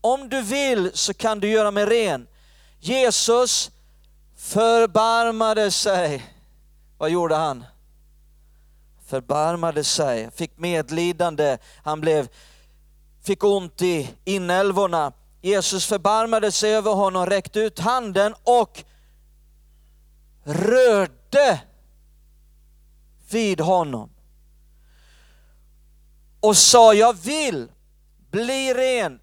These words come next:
Genast försvann spetälskan och han blev ren. Det stora i det här helande undret är på vilket sätt Jesus gör det. Han rörde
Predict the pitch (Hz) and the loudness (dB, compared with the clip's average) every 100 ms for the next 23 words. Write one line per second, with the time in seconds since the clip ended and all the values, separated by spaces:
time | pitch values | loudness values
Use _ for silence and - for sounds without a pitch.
0 | - 190 220 220 214 - 214 - 220 214 | -10 -4 -2 -2 -6 -6 -6 -4 -4 -4
1 | 180 - 220 208 - 208 196 - 196 190 | -6 -6 -4 -4 -2 -4 -4 -6 -6 -4
2 | 196 180 180 165 208 240 175 135 113 _ | -6 -4 -4 -4 -2 0 -2 -4 -10 _
3 | _ _ _ _ _ _ _ _ _ - | _ _ _ _ _ _ _ _ _ -20
4 | _ _ - 233 - - 285 277 240 220 | _ _ -2 -2 0 -2 0 0 0 0
5 | 269 277 - 220 226 196 240 311 320 262 | 0 -2 -6 -4 -2 -2 -2 0 0 0
6 | 208 220 196 190 190 208 208 262 269 226 | 0 -2 -2 -2 -2 -2 0 -2 -4 -4
7 | 196 180 - - - _ _ _ _ _ | -2 -2 -4 -14 -20 _ _ _ _ _
8 | - 247 208 226 214 - 233 - - - | -6 -4 -2 -4 -4 -6 -6 -2 -2 -2
9 | 311 226 - _ _ _ _ _ _ - | -2 -2 -4 _ _ _ _ _ _ -6
10 | 233 214 214 - 247 240 127 110 _ _ | -2 -2 -4 -2 0 0 -2 -8 _ _
11 | _ _ _ _ _ _ _ _ 202 226 | _ _ _ _ _ _ _ _ -4 -2
12 | 226 196 _ - 165 226 285 269 208 180 | -4 -10 _ -8 -4 -2 2 2 2 -2
13 | - _ 285 269 185 | -8 _ 0 0 0